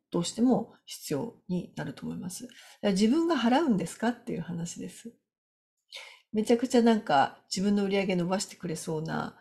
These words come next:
コンサルタントの先生と、今日ポットででコンサルになりました。経験値も私より全然浅くって、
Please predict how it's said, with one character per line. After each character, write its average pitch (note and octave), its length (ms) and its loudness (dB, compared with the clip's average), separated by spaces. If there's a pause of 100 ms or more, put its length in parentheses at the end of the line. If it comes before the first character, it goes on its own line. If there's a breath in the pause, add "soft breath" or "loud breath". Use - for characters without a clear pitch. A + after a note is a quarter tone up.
(140 soft breath)
コ F#3+ 160 -2
ン F3 40 2
サ F3+ 120 2
ル E3+ 80 0
タ - 160 -6
ン E3 60 -6
ト - 120 -14
の E3 100 -8
先 F3+ 240 -10
生 - 200 -10
と、 - 400 -6 (840 soft breath)
今 A#3+ 220 6
日 - 260 4 (120)
ポ G#3 100 4
ッ G3+ 140 -2
ト B3 140 6
で A#3+ 160 10
で A3 400 6 (120)
コ A3 140 4
ン G#3+ 60 4
サ F#3+ 120 0
ル D3+ 120 -2
に D3 180 -6
な D3 140 -2
り D#3+ 80 -2
ま E3+ 160 2
し - 100 -2
た。 C#3+ 240 0
経 A#3+ 220 4
験 A3 260 2
値 - 140 -6
も C#3 260 -4
私 F#3 280 -4
よ E3+ 80 -2
り E3+ 120 -6
全 F3 260 2
然 E3 320 -2
浅 F3 200 -8
く - 100 -18
っ - 180 -20
て、 - 220 -6